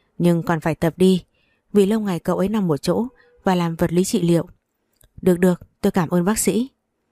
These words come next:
Bà Lam quay sang nắm tay Ưng Trạch. "Cháu nghe bác sĩ nói không? Cháu đã khỏe mạnh lại rồi đấy, nhờ phúc Phật tổ phù hộ đấy."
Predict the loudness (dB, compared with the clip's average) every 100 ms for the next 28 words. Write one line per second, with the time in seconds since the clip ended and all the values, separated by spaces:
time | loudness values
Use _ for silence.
0 | _ _ _ -4 -4 -2 -4 -6 -4 -2
1 | 0 0 0 -2 -2 -2 -2 0 -4 -6
2 | _ _ _ _ _ _ -2 0 0 0
3 | -2 -2 0 0 0 0 0 0 _ _
4 | _ _ _ -4 -2 -2 -4 -2 -2 -2
5 | -2 -2 0 0 0 -6 _ _ _ _
6 | 0 0 0 0 0 0 -2 0 0 4
7 | 2 2 -4